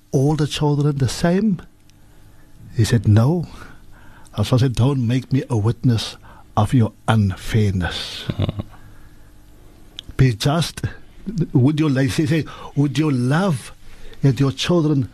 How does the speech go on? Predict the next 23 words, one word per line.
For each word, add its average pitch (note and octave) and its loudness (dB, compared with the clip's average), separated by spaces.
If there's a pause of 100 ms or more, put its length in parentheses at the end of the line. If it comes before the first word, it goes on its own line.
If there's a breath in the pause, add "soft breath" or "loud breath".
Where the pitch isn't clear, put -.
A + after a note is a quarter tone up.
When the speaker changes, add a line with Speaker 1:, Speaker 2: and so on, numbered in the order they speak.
(140)
Speaker 1:
respect C3 0
you D3+ 4
differently?" G3 0 (1700 soft breath)
So C3 0
be A#2 0
fair F3+ 0
to E3+ -2
them, A2+ -2 (300 loud breath)
that B2 0
they B2 2
respect B2 0
you C3 2
all B2+ 0
the A#2 0
same. A#2 0 (160)
Because A#2 -2 (320 loud breath)
if D3+ 2
you C#3 0
are A#2+ 0
fair D#3+ 0
with C3 -2
your B2 0
children, C#3+ 2